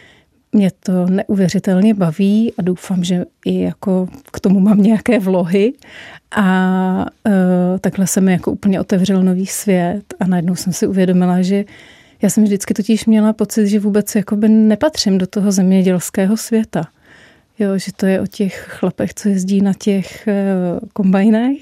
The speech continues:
a na těch velkých traktorech a po těch obrovských polních lánech. A, a vlastně vůbec jsem neměla pocit, že bych do toho patřila.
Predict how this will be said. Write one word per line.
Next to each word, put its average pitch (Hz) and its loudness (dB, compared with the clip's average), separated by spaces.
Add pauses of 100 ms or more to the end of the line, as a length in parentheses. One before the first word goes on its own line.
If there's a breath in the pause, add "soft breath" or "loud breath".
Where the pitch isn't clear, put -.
(720 loud breath)
a 190 2
na 190 0
těch 208 -2
velkých 196 -2
traktorech 208 -2 (460 loud breath)
a - -12
po 220 -2
těch - -4
obrovských 202 -2
polních 190 2
lánech. 214 0 (100)
A, 180 -2 (640 loud breath)
a 175 -6
vlastně 208 0
vůbec 196 -4
jsem 208 0
neměla 202 0
pocit, 202 -6
že 208 0
bych 196 0
do 196 0
toho 208 -2
patřila. 175 -4